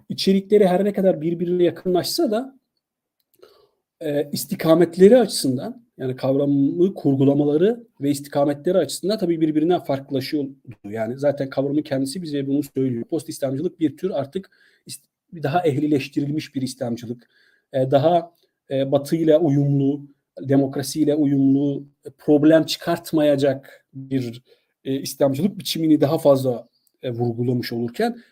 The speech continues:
yeni İslamcılık aslında İslamcılığın, e, dolu dolu yolunda devam ettiği, sadece bir yöntemsel değişikliğe gittiği, araçlarını değiştirdiği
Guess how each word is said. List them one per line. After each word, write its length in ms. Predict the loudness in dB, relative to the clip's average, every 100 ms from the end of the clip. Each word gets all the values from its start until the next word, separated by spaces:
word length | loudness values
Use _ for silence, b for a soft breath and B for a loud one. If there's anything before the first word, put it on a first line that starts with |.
| _
yeni 180 | 2 2
İslamcılık 640 | 2 0 0 0 -6 -6 _ _ _ _ _ -6
aslında 320 | -4 0 0
İslamcılığın, 800 | 2 2 2 2 2 2 0 -8 _ _ _ _
e, 60 | -2 -2 -2 0
dolu 220 | 0 2
dolu 220 | 2 4
yolunda 360 | 4 4 2 2
devam 360 | 0 2 2 2
ettiği, 340 | -4 -6 -6
sadece 580 | 2 2 2 0 -4 -4
bir 260 | -6 -8 -16 _
yöntemsel 720 | -4 -4 -2 -4 -2 -4 -2
değişikliğe 600 | -2 -4 -8 -12 -4 -2
gittiği, 480 | -2 -8 -4 -2 0
araçlarını 640 | -2 -6 -8 -4 -2 -2
değiştirdiği 720 | -2 -4 -4 -6 -2 -2 -2